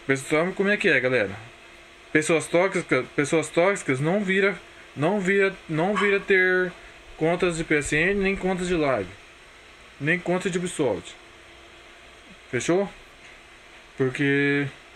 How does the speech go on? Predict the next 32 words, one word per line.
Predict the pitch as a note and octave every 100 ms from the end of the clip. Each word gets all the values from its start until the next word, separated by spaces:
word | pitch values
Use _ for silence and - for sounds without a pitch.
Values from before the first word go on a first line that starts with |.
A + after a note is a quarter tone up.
| - - - - - - - - - -
pessoas | D3 D3+ E3+ E3
assim | D#3 C3+ E3 G3+
tem | E3+ D#3
que |
cair | D#3+ F#3+
fora | - F#3 G#3
mesmo. | F3+ A2+ G2+
Não | B2+
pode | D3+ F3 F#3+
ficar | F#3+ F#3+ F#3 F3+ F3 E3+ D#3+ D#3 - - - - C#3
dando | D3 E3
sopa | - D3+ D3
aí | B2+
não, | C#3+ G3
que, | F#3 G3 G3 - - - - - - - - -
que | C3+
gente | C3+ E3+ E3
assim | - E3
não, | G3+
gente | D#3 E3+ D#3+
assim | D3+ F3
não | F3+ A3
presta. | C#3 A2+ F#2+ - - - - - - - - - -
Fechou, | - A#2+ F#3
galera? | F#3+ D3+ G2 - - - - - - - - -
Então | F3
é | A#3+
isso. | G#3+ G#3 - - - - - - - - - - - - -
Vou | B2+
ficando | C#3 D#3+ D#3+
por | F#3
aqui. | G3 F#3+ F3